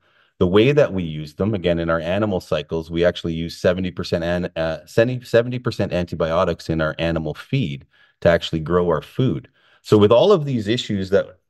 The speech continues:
of us overusing antibiotics, we've created a problem with bacteria being resistant to these antibiotics or to these wonder drugs.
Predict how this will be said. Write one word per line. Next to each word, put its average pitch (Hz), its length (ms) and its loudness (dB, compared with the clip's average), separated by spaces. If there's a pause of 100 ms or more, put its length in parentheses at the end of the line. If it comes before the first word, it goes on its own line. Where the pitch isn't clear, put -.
(140)
of 87 180 4
us 104 260 6
overusing 95 680 0
antibiotics, 87 760 0
we've 92 220 -4
created 123 500 0
a 98 60 4
problem 87 720 -2
with 85 180 -6
bacteria 101 640 0
being 90 300 -4
resistant 90 720 -4 (100)
to 98 100 -6
these 82 220 -6
antibiotics 78 720 -6
or 80 80 -4
to - 140 -10
these 78 180 -12
wonder 90 320 -4
drugs. 60 480 -16